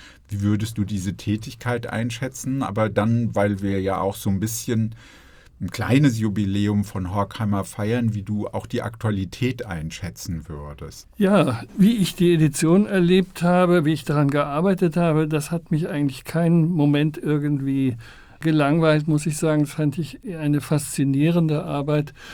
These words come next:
Speaker 2: Vielleicht liegt es daran, an zwei Sachen. Einmal natürlich an der Theorie, die mich schon vorher beschäftigt
Speaker 1: Ja.
Speaker 2: und fasziniert hat. Der andere Grund ist, dass ich ein reichhaltiges Material zur Verfügung hatte.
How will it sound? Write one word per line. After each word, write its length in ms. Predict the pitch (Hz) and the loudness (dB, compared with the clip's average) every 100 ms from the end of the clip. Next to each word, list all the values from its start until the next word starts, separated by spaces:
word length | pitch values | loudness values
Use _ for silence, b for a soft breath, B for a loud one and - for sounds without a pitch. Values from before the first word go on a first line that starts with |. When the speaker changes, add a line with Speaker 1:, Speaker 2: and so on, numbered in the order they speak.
| B | B
Speaker 2:
Vielleicht 320 | - 170 180 | 2 4 4
liegt 180 | 190 185 | 2 4
es 160 | 175 - | 0 2
daran, 540 | 139 143 170 180 196 - - | 2 4 4 4 0 -6 -4
an 180 | 139 | -4
zwei 300 | 123 127 131 | 0 2 4
Sachen. 440 | 156 151 147 156 147 B B B | 4 2 2 0 0 B B B
Einmal 420 | - 139 165 - 160 | 0 4 4 2 2
natürlich 600 | 143 135 160 156 139 - | 0 2 4 4 2 -2
an 180 | 151 135 | 2 4
der 200 | 127 117 | 4 2
Theorie, 640 | 139 127 120 120 185 214 156 | 2 4 4 2 2 0 -2
die 160 | 135 147 | 0 2
mich 340 | 139 120 - | 0 -2 -10
schon 260 | - 143 131 | -4 0 0
vorher 540 | 117 143 165 165 165 151 | 2 2 4 4 2 0
beschäftigt 600 | 131 113 156 92 160 147 | -4 2 2 2 -2 -2
Speaker 1:
Ja. 60 | 156 | -2
Speaker 2:
und 80 | 131 | 0
fasziniert 760 | 143 123 - 131 139 180 175 | -2 -4 -2 0 2 2 2
hat. 280 | 185 170 - b | 2 0 -6 b
Der 100 | - | -4
andere 260 | 175 196 190 | 0 4 4
Grund 300 | - 175 175 | 4 2 4
ist, 240 | 175 165 | 2 0
dass 160 | 165 160 | 0 0
ich 300 | 160 151 - | -2 -6 -8
ein 320 | 147 139 135 | -2 2 2
reichhaltiges 960 | 131 123 160 208 196 170 156 151 147 - | 0 2 2 2 2 2 2 -2 -2 -2
Material 640 | 139 123 127 120 113 180 | -2 0 0 0 0 -2
zur 180 | - 170 | -2 -4
Verfügung 600 | - 180 180 165 170 147 | -2 -2 0 2 2 2
hatte. 300 | 160 - 165 | 0 0 -2